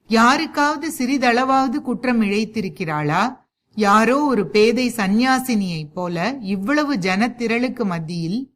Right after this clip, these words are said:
மர உரியை கட்டிக்கொண்டு நிற்கிறாளே, இவ்வளவு பெரிய தண்டனை அடைய என்ன தவறு செய்தாள் அவள்?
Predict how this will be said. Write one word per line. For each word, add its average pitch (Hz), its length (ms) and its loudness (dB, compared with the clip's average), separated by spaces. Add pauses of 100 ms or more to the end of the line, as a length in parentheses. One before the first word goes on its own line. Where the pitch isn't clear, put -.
மர 240 440 2
உரியை 240 260 0
கட்டிக்கொண்டு 202 580 -4
நிற்கிறாளே, 165 800 -4 (360)
இவ்வளவு 277 480 -2
பெரிய 226 300 0
தண்டனை 208 460 0
அடைய 185 300 -2
என்ன 240 400 -2
தவறு 220 320 -2
செய்தாள் 185 440 -2
அவள்? 143 380 -4